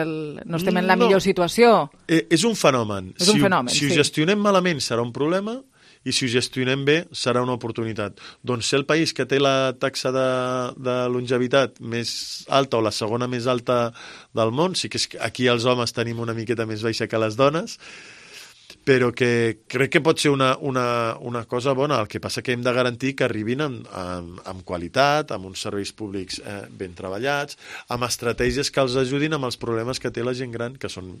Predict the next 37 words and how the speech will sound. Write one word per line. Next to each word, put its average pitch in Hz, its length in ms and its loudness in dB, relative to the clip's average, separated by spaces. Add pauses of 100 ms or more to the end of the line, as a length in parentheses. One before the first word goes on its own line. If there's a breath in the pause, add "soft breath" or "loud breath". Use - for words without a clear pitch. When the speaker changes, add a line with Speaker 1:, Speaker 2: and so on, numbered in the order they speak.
(120)
Speaker 2:
més 95 220 -8
específics 120 580 -8
i, 110 140 -4 (420 loud breath)
i 117 80 -4
diferents, 92 480 -6
doncs, 110 320 -6
els 90 160 -8
de 92 160 -6
la 87 160 -6
gent 87 240 -12
jove, 95 240 -4
Speaker 1:
Mm. - 80 -2
Speaker 2:
evidentment. 90 480 -12
Speaker 1:
Has 185 160 0
anomenat 208 320 4
les 180 160 0
pensions, 185 400 2
precisament. 175 420 2
Les 165 140 0
pensions, 180 340 -2
no 202 120 2
sé 208 120 2
si 202 300 4
volgudament 196 720 6
o, 190 80 6 (380)
o 185 40 2
no, 214 320 8
eh, 180 140 4
han, 196 260 2
estan 190 300 2
en 165 40 -4
campanya, 160 400 2
han 175 100 -2
entrat 170 260 0
en 170 320 2
campanya 185 640 6 (180)
i, 160 460 -4